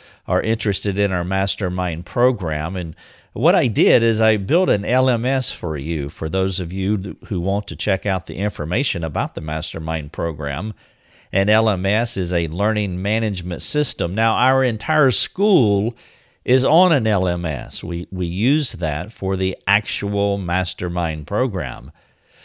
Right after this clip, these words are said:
But we have an information page that is also built out in a miniature L M S, and it answers all of your questions about our mastermind course.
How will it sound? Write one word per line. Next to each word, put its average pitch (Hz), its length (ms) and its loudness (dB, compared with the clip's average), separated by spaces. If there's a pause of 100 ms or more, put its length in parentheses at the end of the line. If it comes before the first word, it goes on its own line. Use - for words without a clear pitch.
(140)
But 127 140 6
we 180 140 4
have 165 180 4
an 131 100 4
information 123 840 2
page 85 560 -4
that 95 260 0
is 92 180 0
also 113 400 0
built 90 400 0
out 82 300 -2
in 98 220 -4
a 87 120 0
miniature 98 1000 -2
L 107 240 4
M 95 160 0
S, 78 420 -2 (460)
and 131 160 2
it 127 140 4
answers 131 480 0
all 147 260 4
of 135 140 0
your 127 160 2
questions 101 720 -2
about 101 260 0
our 95 120 0
mastermind 95 840 -2
course. - 560 -4